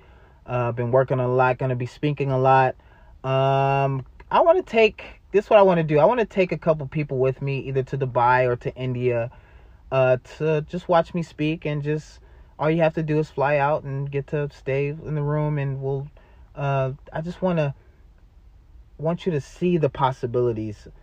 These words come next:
of a kid coming from Gardena, California, little kid that they call stupid, to speaking around the world, all because of this voda system process. Loving on you guys.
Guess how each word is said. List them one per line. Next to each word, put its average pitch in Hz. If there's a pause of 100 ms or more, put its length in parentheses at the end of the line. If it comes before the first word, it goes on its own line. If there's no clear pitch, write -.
(260)
of 117 (100)
a 127
kid 147
coming 139
from 127
Gardena, 127
California, 113 (560)
little 127 (340)
kid 131
that 131
they 123
call 123
stupid, 127 (340)
to 120
speaking 123
around 113
the 110
world, 107 (320)
all 123
because 123
of 113
this 110
voda 117
system 113
process. 101 (1600)
Loving 165
on 170
you 165
guys. 156